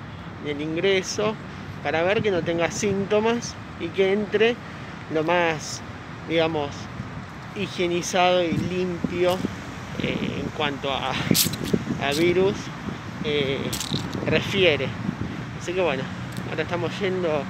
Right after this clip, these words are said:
a la oficina acá, atravesando el estacionamiento. Hay, hay bastante, bastante convocatoria, eh,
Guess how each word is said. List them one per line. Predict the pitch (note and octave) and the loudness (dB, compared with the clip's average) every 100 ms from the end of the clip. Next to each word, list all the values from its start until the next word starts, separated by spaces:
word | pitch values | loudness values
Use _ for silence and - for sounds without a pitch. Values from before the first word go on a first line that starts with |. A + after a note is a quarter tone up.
| - - - - | -6 -8 -8 -4
a | C#3+ | -2
la | D3 | -2
oficina | - D#3 - A3 G#3 D#3 | -2 -4 0 2 4 2
acá, | E3 F3 | 4 2
atravesando | F3+ C3+ C3+ - E3+ D3+ C#3+ C#3 - - - - - - - | 2 0 -2 -2 0 0 0 -4 -6 -8 -6 -8 -4 -2 2
el | D3+ | 2
estacionamiento. | - D#3+ - D#3+ E3 F#3+ A3 A3+ - A3 - - - - - - - - - - - - - - | 4 2 2 2 2 2 2 0 -4 -6 -8 -12 -10 -10 -10 -12 -12 -12 -10 -10 -10 -8 -6 2
Hay, | A3+ B3 A#3+ A3+ G#3+ G3 F3 | 4 4 4 2 2 2 2
hay | A3+ | 4
bastante, | B3+ A#3+ B3+ A#3 G#3+ G3 E3+ D#3 C#3+ C#3+ - - - - - - - - - - - | 4 4 2 4 4 4 4 2 0 -6 -10 -10 -10 -10 -10 -12 -10 -10 -10 -8 -6
bastante | E3+ A#3+ A#3+ | 2 2 4
convocatoria, | A3+ F#3+ F3 D#3+ D#3+ A#3 F#3 D#3+ E3 F3+ - - - - - - - - - | 4 4 4 2 6 6 6 6 4 2 -4 -14 -12 -12 -10 -12 -12 -12 -6
eh, | D3 C3+ C3+ | -4 -4 -4